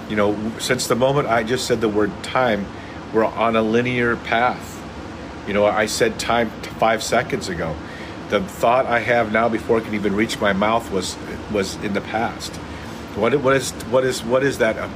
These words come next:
e-, eternal now, um, that, uh, that, uh, God lives in when he said, "I am who am"?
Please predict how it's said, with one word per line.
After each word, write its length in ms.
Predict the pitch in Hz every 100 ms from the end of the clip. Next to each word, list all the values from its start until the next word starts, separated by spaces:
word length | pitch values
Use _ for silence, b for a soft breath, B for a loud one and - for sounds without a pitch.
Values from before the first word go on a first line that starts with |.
| -
e-, 100 | 107 - -
eternal 480 | 104 - 123 110 101 - 104
now, 340 | 104 113 92 - - - - - - - 90
um, 300 | 90 85 78 - - - - - - - - - -
that, 340 | 87 95 87 -
uh, 240 | - 82 80 - - - - 80 87
that, 360 | 98 92 -
uh, 220 | 95 87 82 78 - -
God 260 | 110 107
lives 240 | 92 104 98
in 140 | 87
when 100 | 87
he 60 | 90
said, 180 | - 92
"I 200 | 95 101
am 200 | 98 85
who 280 | - 113
am"? 120 | 85